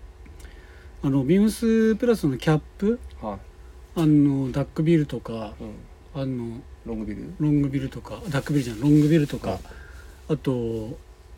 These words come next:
Speaker 1: ジェットキャップとか、
Speaker 2: うん。
Speaker 1: あの辺にあるような、キャンプキャップか、
Speaker 2: うん。
Speaker 1: にあるような、あの生地よね。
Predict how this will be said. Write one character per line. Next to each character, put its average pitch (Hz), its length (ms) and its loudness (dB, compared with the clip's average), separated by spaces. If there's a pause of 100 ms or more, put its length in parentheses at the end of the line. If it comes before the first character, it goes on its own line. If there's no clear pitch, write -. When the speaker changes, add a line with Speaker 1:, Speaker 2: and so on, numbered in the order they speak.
(360)
Speaker 1:
ジ 139 140 -2
ェ - 20 0
ッ - 40 -10
ト 147 60 -6
キ 156 80 2
ャ 147 40 2
ッ - 20 2
プ - 100 -20
と 117 100 -10
か、 98 240 -12
Speaker 2:
う 104 60 -10
ん。 98 160 -8 (240)
Speaker 1:
あ 175 80 0
の 190 140 4
辺 208 200 2
に 202 140 2
あ 226 100 2
る 226 140 4
よ 208 240 0
う 202 40 0
な、 208 160 -4
キ 175 120 0
ャ 170 40 6
ン 170 40 4
プ - 80 -6
キ 226 80 2
ャ 202 40 0
ッ - 20 -4
プ - 80 -16
か、 - 140 -10 (200)
Speaker 2:
う - 60 -16
ん。 107 280 -10
Speaker 1:
に 208 60 -2
あ 208 80 0
る 208 100 0
よ 202 180 0
う - 20 0
な、 240 220 0 (1080)
あ 196 100 -2
の 208 120 0 (300)
生 240 160 2
地 156 120 0
よ 117 80 -2
ね。 175 240 0